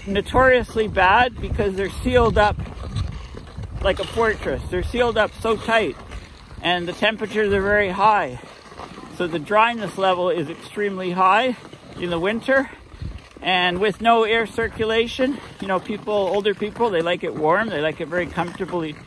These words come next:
you know, too warm, in fact, for most of younger, us younger folk. And this is why the virus spreads like wildfires in those environments. So we need to crack windows open, and I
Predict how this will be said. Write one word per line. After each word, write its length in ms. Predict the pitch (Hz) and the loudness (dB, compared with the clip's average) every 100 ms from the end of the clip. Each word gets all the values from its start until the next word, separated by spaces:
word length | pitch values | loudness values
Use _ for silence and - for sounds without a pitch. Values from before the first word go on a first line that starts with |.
| - - - - | -20 -20 -18 -6
you 80 | |
know, 120 | 165 135 | -4 -2
too 240 | - 233 | -2 0
warm, 320 | 196 185 185 | 4 2 2
in 120 | 175 | -2
fact, 360 | 151 156 165 190 | -2 2 2 2
for 340 | - 160 147 147 - - - - | -6 -4 -4 -6 -10 -10 -10 -10
most 300 | 143 175 185 | -2 -2 0
of 120 | 180 147 151 - 151 | -2 -2 -6 -8 -8
younger, 340 | 143 233 202 175 | 0 2 2 -2
us 180 | 160 180 | -2 -2
younger 300 | 202 208 185 | -2 -2 -4
folk. 380 | - 165 254 - - - - - - - - - - | 0 4 4 2 -10 -10 -10 -8 -8 -10 -10 -12 -6
And 380 | 180 170 175 175 | 0 2 2 0
this 160 | 214 208 | -2 0
is 200 | 202 175 | -4 0
why 540 | 180 185 196 226 240 - - - - - - - - | 4 6 6 4 -2 -8 -14 -14 -16 -16 -14 -14 -10
the 80 | 165 | -4
virus 460 | 151 175 202 208 - - - | 2 4 2 -2 -6 -12 -8
spreads 320 | 170 180 165 | -2 -2 0
like 180 | 180 175 - | -2 -2 -2
wildfires 760 | 165 196 214 202 160 147 143 151 | 2 2 2 2 2 2 2 0
in 140 | 156 | 0
those 320 | 165 165 151 - | 0 0 -4 -8
environments. 720 | 147 165 202 185 139 110 - | 0 2 4 2 -4 -6 -4
So 280 | 175 156 147 - - - - - - - - - - - - | 0 2 0 -2 -10 -12 -16 -12 -12 -12 -14 -14 -16 -16 -4
we 100 | 156 | -2
need 200 | 185 196 | -2 -2
to 80 | 196 | -4
crack 400 | - 220 220 220 | 4 4 4 2
windows 420 | 233 233 226 208 | 2 4 2 4
open, 420 | 240 247 262 262 | 2 2 0 0
and 160 | 170 | 0
I 100 | 185 | 2